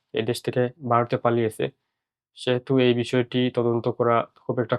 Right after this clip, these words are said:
কঠিন কিছু হবে বলে আমার মনে হয় না। সুতরাং সরকার এবং প্রত্যেকের কাছে আমার উদাত্ত আহ্বান, আসুন আল্লামা দেলোয়ার হোসেন সাঈদী হুজুরের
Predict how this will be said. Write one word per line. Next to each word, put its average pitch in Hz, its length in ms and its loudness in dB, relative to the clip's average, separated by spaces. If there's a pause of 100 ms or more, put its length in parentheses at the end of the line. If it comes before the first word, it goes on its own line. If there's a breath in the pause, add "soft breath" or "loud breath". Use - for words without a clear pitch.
কঠিন 131 280 0
কিছু 120 180 -2 (760)
হবে 120 200 2
বলে 117 180 4
আমার 110 200 0
মনে 113 160 0
হয় 104 160 0
না। 120 60 -2 (760)
সুতরাং 117 340 2 (420)
সরকার 127 300 2 (100)
এবং 123 140 6 (360)
প্রত্যেকের 135 440 0
কাছে 123 180 0
আমার 113 220 0
উদাত্ত 120 240 -2
আহ্বান, 110 320 2 (680)
আসুন 123 280 0 (360)
আল্লামা 120 300 0
দেলোয়ার 123 260 2
হোসেন 120 220 -6
সাঈদী 113 360 -2
হুজুরের 113 380 0